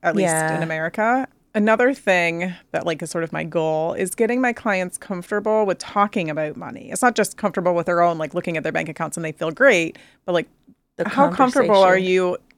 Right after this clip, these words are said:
Speaker 1: asking your friend, "Oh, that sweater's great. How much did you pay for it?" Or, "I just got my kitchen redone and this is how much it cost." Or,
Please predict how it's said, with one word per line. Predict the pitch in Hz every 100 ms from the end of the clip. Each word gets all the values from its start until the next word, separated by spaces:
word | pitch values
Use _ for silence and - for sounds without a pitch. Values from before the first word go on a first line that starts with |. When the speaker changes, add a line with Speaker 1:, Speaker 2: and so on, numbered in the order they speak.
| _
Speaker 1:
asking | 196 202 - 196
your | 190
friend, | - 302 175 165 - - _ _
"Oh, | 508 202
that | 226 240
sweater's | 311 285 277
great. | 339 -
How | 170
much | 165 165
did | 226
you | 269
pay | 359 415
for | - 165 165
it?" |
Or, | 208 208 -
"I | 277
just | 349 -
got | 185
my | 196
kitchen | - 359 202
redone | 165 170 170
and | 170
this | 180 190
is | 190
how | 196
much | 208 -
it | -
cost." | 415 - - - - _ _
Or, | 220 220 220 214 208